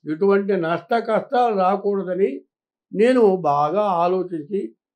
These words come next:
ఎన్నో రకాలుగా నేను చెబుతున్నాను. నేను చెప్పేది ఆలోచించుకుంటే మీకు అన్ని విధాలా బాగుంటుంది. కావాలి అంటే మీరు ఎప్పుడైనా సరే మేము తీసుకునేది చాలా తక్కువ,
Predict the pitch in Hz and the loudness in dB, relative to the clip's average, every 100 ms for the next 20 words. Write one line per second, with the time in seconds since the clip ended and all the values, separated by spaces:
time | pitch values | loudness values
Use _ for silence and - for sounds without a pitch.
0 | _ 156 220 262 294 285 247 220 220 208 | _ 2 2 4 6 6 6 4 2 4
1 | 220 214 175 175 165 170 165 175 226 - | 4 2 2 -6 -10 -10 -6 -4 -4 -6
2 | _ _ _ 160 143 156 143 196 180 151 | _ _ _ -10 -8 -8 -2 0 2 0
3 | 165 175 160 151 165 156 180 196 - _ | -2 -4 -8 -14 -12 -12 -6 -8 -8 _
4 | _ _ 185 214 185 156 180 190 175 175 | _ _ 0 0 0 -2 -2 -2 2 2
5 | 165 151 165 165 160 165 185 196 _ _ | 2 -2 -2 -4 -8 -8 -8 -8 _ _
6 | _ _ - 139 160 175 170 160 151 185 | _ _ -4 2 4 4 2 -2 -4 -2
7 | 156 127 _ _ _ 131 143 135 - 180 | -2 -4 _ _ _ -8 -6 -6 -4 -4
8 | 185 190 185 185 139 - _ _ 160 160 | -2 -2 -2 -2 -4 -6 _ _ -6 -6
9 | 151 156 131 175 180 208 196 131 123 _ | -6 -10 -8 -8 0 2 2 0 -8 _
10 | _ _ 139 147 185 190 - 143 - 214 | _ _ 0 4 4 4 0 -6 2 4
11 | 143 113 | 4 0